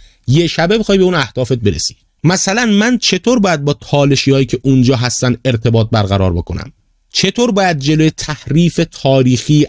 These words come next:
ادبی، سیاسی و فرهنگی رو بگیرم؟ ببین، همین امروز که من با شما صحبت می‌کنم، در افغانستانی که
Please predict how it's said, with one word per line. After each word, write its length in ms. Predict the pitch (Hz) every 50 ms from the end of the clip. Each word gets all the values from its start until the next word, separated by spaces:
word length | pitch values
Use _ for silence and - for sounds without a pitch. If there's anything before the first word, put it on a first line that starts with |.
| _
ادبی، 520 | - 123 117 120 120 117 120 127 135 135 127
سیاسی 540 | - - - 127 120 117 117 110 - - 131
و 100 | 123 120
فرهنگی 520 | - - 110 107 98 107 104 104 98 101
رو 100 | 98 95
بگیرم؟ 340 | 90 87 82 82 73 - - _ _ _ _ _ _ - _
ببین، 180 | 170 214 240 208
همین 280 | 170 202 226 254 240 -
امروز 320 | - 196 190 - 196 208 -
که 100 | 226 214
من 140 | 196 185
با 100 | 175 147
شما 200 | 135 - 143 135
صحبت 400 | 123 - - 131 117 120 117 110
می‌کنم، 460 | 117 113 98 107 110 117 127 147 175 165 _ _ _ _ _ _ _ _ -
در 220 | 135 156 165 165 - _ -
افغانستانی 920 | 151 151 - - - - 160 156 160 156 139 - - 190 214 226 196 156
که 260 | - - 104 95 82